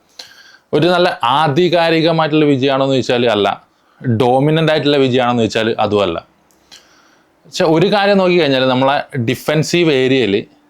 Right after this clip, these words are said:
കുറച്ചും കൂടിയും ബെറ്റർ ആയിട്ടുണ്ട്. കുറച്ചും കൂടി അല്ല, ഒരുപാട് ബെറ്റർ ആയിട്ടുണ്ട്. നമ്മൾ ഈ ഒരു സീസണിൽ ഒരുപാട്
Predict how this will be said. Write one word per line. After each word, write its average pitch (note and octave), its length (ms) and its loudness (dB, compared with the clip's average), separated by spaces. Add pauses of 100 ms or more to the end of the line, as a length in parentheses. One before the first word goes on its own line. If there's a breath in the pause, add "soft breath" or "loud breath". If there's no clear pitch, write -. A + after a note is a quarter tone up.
(340)
കുറച്ചും C#3 340 -2
കൂടിയും C#3 280 -2
ബെറ്റർ G#2 220 -4
ആയിട്ടുണ്ട്. F#2 280 -8
കുറച്ചും B2 240 -2
കൂടി F#3 140 2
അല്ല, F3 80 0 (180)
ഒരുപാട് D#3 420 0 (120)
ബെറ്റർ G2+ 240 -4
ആയിട്ടുണ്ട്. F2+ 280 -10 (420 soft breath)
നമ്മൾ A#2 160 -2 (180)
ഈ C3 40 0 (140)
ഒരു C#3 160 0
സീസണിൽ B2+ 400 -2 (520 soft breath)
ഒരുപാട് B2 280 0